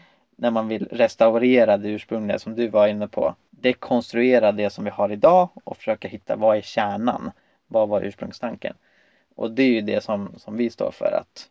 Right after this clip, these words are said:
vi vill hitta tillbaka till det ursprungliga. Betyder inte att folk som s-, står fast vid traditioner som har utvecklats gör något ont, men jag tror att många gånger så missar de någonting, va? Eh, och, och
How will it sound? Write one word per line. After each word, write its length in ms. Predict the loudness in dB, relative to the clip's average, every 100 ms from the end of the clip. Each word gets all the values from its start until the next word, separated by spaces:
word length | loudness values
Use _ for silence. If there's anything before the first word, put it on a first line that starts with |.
| _
vi 280 | _ -6 -4
vill 140 | -2
hitta 200 | -4 -6
tillbaka 420 | -6 0 0 0
till 200 | -10 -8
det 60 | -8
ursprungliga. 640 | -8 -8 -6 -2 0 -2 -4 _ _ _ _ -8
Betyder 460 | -4 2 2 4
inte 260 | 2 4 2
att 100 | 2
folk 340 | 4 4 2
som 340 | -2 -2 -2 -8 _ _ _ _ _
s-, 140 | -20 _ _
står 320 | _ -8 -4 -2
fast 380 | -2 -4 -8 -10
vid 380 | -6 -4 -6 -8 _ _
traditioner 520 | -6 -6 -6 -6 -6
som 140 | -6 -8
har 60 |
utvecklats 760 | -8 -4 -2 -2 -2 -4 -4 -20 _ _ _ _ _
gör 340 | -8 -2 0
något 220 | 0 -2 0
ont, 360 | 0 0 -4
men 400 | -2 2 2 2
jag 120 | -2 -4 _ -20 -14
tror 420 | -4 -4 -2 -4 -2
att 300 | -4 -4 -10 -14
många 400 | -4 0 0 -2
gånger 300 | -4 -4 -6
så 200 | -10 -8
missar 360 | -4 -4 -2 0
de 160 | 0 0
någonting, 360 | -4 -8 -12
va? 140 | -12 -16 _ _ _ _ _
Eh, 360 | -12 -8 -8 -8
och, 680 | -6 -2 0 0 0 2
och 100 | 2